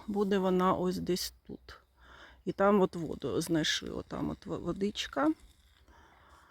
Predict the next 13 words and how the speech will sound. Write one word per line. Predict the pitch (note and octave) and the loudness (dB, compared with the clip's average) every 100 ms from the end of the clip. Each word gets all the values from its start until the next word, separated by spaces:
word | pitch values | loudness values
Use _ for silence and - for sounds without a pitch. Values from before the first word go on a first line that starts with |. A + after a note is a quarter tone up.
| - - _ _ _ _ _ - - B3+ | -20 -20 _ _ _ _ _ -20 -10 -2
Ну, | B3 | -2
тому, | B3+ A#3+ A#3 A#3 | 0 2 4 4
коротше, | - G#3+ G#3 - - | 0 2 2 2 -2
треба | G3+ F#3 F#3+ | 0 2 2
планувати | - G3 F#3+ F3+ E3+ - | 4 4 4 4 2 0
оту | F3 - E3+ F3 - - - - - - - - - - - - - - _ - - - - | -6 -4 -4 -4 -6 -20 -20 -20 -20 -20 -20 -20 -20 -20 -20 -20 -20 -20 _ -20 -20 -20 -8
площадку | G3 F#3+ - A#3+ - - | -4 0 4 4 2 -2
буде. | G3+ F#3+ F#3 G3 - - - - _ - - - - - - | 2 2 2 0 -2 -20 -20 -20 _ -20 -20 -20 -20 -20 -6
А | F#3+ | -4
для | F#3+ G3 | 0 0
цього | - A#3+ A#3 | 2 0 0
треба | F#3+ G3+ G3+ G3 F#3+ | 0 0 2 4 4
великий | F#3 F#3 G3 - F#3+ F#3 | 4 4 2 2 2 2